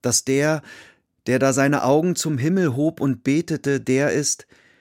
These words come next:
der die letzte Macht über uns und alles hat. Dass da also Frieden sein wird und Glück, Bewahrung und die tiefe Übereinstimmung mit dem Leben. Schon jetzt, mitten unter uns. Augenblicke der Ewigkeit.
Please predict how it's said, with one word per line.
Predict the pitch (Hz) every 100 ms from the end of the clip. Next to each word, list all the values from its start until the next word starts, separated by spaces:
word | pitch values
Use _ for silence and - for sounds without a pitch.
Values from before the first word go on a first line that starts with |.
| _ _ -
der | 127
die | 143
letzte | 139 135 - 135
Macht | 127 127 -
über | 127 117 120
uns | 131 135 -
und | 131 135 - -
alles | 120 107 - 110
hat. | 101 - _ _ _ _ _ - - - - -
Dass | 131
da | - 117
also | 147 143
Frieden | - 165 165 151
sein | 113 117 120
wird | 117 143 151
und | 123 -
Glück, | 135 151 - - _ - - -
Bewahrung | 123 110 135 156 160 165 151
und | 117 127
die | 127 -
tiefe | - 156 -
Übereinstimmung | 151 127 131 - 120 127 - 131 127 123
mit | 120 120
dem | 120
Leben. | 110 101 98 101 - _ _ _
Schon | - 139 127
jetzt, | 107 101 - - _ _ _ _ -
mitten | 135 143
unter | - 123 110 104
uns. | 107 104 - - _ _ _ -
Augenblicke | 127 135 117 131 - 135 117 - - _ -
der | 143 127
Ewigkeit. | 123 110 107 - 104 92 -